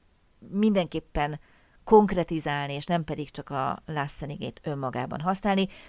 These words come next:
Egyébként én azt szoktam javasolni, hogy minek akkor bonyolítani a saját helyzetünket, életünket, hogyha nem muszáj. Simán lehet azt mondani, hogy „Ich habe mein Handy zu Hause gelassen”, és akkor kész, nem kell azon gondolkozni, hogy kell még egy ige,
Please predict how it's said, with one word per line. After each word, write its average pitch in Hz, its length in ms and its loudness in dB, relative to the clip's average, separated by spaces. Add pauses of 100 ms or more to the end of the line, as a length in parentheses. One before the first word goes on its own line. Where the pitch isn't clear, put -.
(540)
Egyébként 247 380 6
én 226 100 2
azt 240 160 4
szoktam 196 340 -4
javasolni, 165 540 0
hogy 156 280 -6 (400)
minek 247 420 6
akkor 208 360 4
bonyolítani 175 600 2
a 156 60 -4
saját 165 360 0
helyzetünket, 170 680 -2
életünket, 160 560 -4
hogyha - 200 -10
nem 165 180 2
muszáj. 233 540 4 (680)
Simán 202 640 8
lehet 135 240 0
azt - 160 -8
mondani, - 200 -10
hogy - 60 -12
„Ich 139 120 -2
habe - 220 -8 (120)
mein 127 200 -8
Handy 123 500 -8 (420)
zu - 140 -12
Hause 104 380 -6
gelassen”, 147 580 2
és - 120 -8
akkor - 260 -6
kész, 233 260 2
nem 208 120 2
kell 202 120 -2
azon 165 160 -2
gondolkozni, 165 340 -4
hogy - 120 -12
kell 262 200 6
még 233 180 2
egy 175 140 2
ige, 147 300 4